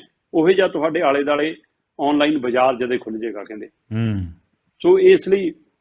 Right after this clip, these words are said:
Speaker 1: ਉਹ ਤੁਸੀਂ ਬਹੁਤ ਖੁਸ਼ ਹੋ ਰਹੇ ਸੀ ਉਦਣ ਕਿ ਹਾਂ, ਮੈਂ ਜਿਉਂ ਤੁਹਾਡੇ ਵਾਂਗ ਜਹਾਜ਼ ਤੇ ਚੜ੍ਹਾ ਕੇ ਸੌਣਾ ਫੋਨ,
Speaker 2: <laughs>
Speaker 1: ਹੈ ਨਾ?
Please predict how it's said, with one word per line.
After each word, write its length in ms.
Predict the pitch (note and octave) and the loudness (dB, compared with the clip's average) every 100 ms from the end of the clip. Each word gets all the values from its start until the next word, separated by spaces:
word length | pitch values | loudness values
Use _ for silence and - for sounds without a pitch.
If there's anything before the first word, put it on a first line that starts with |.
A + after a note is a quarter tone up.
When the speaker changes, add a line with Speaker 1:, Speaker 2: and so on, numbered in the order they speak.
| _ _ | _ _
Speaker 1:
ਉਹ 180 | D#3 C#3+ | -2 -2
ਤੁਸੀਂ 320 | C#3+ - F3+ | -4 0 0
ਬਹੁਤ 420 | D3+ D#3+ G3+ G3 E3+ | 4 4 4 -2 -4
ਖੁਸ਼ 200 | D#3+ C3+ | -2 0
ਹੋ 100 | D#3 | 0
ਰਹੇ 140 | D#3 | 0
ਸੀ 120 | C#3+ | 0
ਉਦਣ 320 | D#3 C3 C#3+ C3+ | -2 0 -4 -4
ਕਿ 180 | D#3 | -4
ਹਾਂ, 300 | B2 C3 C3 B2 _ _ | -2 -2 -2 -6 _ _
ਮੈਂ 180 | C#3 C#3+ | -2 0
ਜਿਉਂ 260 | C#3+ C#3+ C#3+ | 2 0 -2
ਤੁਹਾਡੇ 240 | B2+ C3 | -2 -2
ਵਾਂਗ 220 | C3+ C#3 | 0 -2
ਜਹਾਜ਼ 380 | C3+ B2 B2 C3 | -2 0 2 2
ਤੇ 80 | C#3 | -2
ਚੜ੍ਹਾ 300 | C#3 E3 D3 | -6 -2 -2
ਕੇ 140 | A#2 | -2
ਸੌਣਾ 280 | B2+ - C#3+ | -2 0 0
ਫੋਨ, 320 | C#3+ C#3 B2+ | 0 0 -4
Speaker 2:
<laughs> 1200 | B2+ - - F3+ - - - - - - - - D#3+ | -6 -10 -12 -14 -12 -14 -12 -12 -10 -12 -12 -12 -8
Speaker 1:
ਹੈ 100 | D#3+ | -4
ਨਾ? 220 | F3 | -6